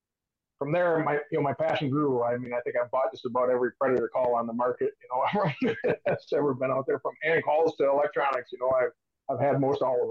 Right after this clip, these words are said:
them, and, and I don't know, I still get just about as excited as I did when that very first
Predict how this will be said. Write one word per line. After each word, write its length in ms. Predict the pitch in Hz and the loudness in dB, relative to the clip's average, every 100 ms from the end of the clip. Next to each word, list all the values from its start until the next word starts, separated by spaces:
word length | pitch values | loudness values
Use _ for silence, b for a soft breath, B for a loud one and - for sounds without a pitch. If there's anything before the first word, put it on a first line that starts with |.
| 123 | -2
them, 80 | 123 | -4
and, 1080 | 107 - _ _ _ _ _ _ _ - 113 | -10 -16 _ _ _ _ _ _ _ -20 -10
and 160 | 113 113 | -4 0
I 80 | 131 | 2
don't 100 | 120 | 2
know, 120 | 123 | 2
I 100 | 117 | 0
still 260 | - 135 | 0 -2
get 220 | 107 113 120 - - | 0 -2 -2 -4 -16
just 180 | 127 | -12
about 220 | 107 120 113 | -2 0 2
as 60 | |
excited 440 | 110 - 123 120 113 | 0 0 2 2 0
as 100 | 110 | 0
I 80 | 110 | 0
did 160 | 120 | -2
when 120 | 113 113 | -2 -4
that 120 | 120 | -2
very 180 | 117 110 | -2 -2
first 160 | 127 | -6